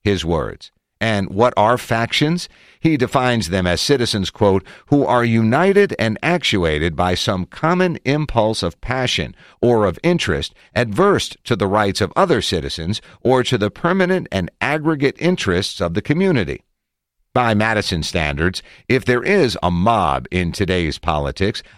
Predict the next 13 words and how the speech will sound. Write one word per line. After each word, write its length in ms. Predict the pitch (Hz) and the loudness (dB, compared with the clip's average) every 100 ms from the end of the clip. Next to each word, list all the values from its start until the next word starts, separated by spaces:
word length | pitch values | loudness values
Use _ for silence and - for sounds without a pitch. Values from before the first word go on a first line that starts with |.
| - | -2
a 100 | 95 | -2
faction 640 | - 127 127 - 98 87 - | 0 -2 0 -2 -2 -4 -4
adverse 680 | 101 90 78 147 117 - - - | -4 -2 2 2 2 -4 -8 -4
to 100 | 104 | -2
the 100 | 92 | 0
rights 320 | 101 92 95 | 0 0 -4
of 120 | - | -2
other 220 | 110 92 82 | 0 0 -2
citizens, 640 | - 156 98 95 110 - _ - | 0 0 0 0 -2 -6 _ -2
it's 240 | 180 - | -2 0
the 120 | 156 | 0
Republican 640 | 139 139 180 143 117 131 127 | 0 2 2 2 0 0 0
Party, 400 | 180 202 92 | 2 2 0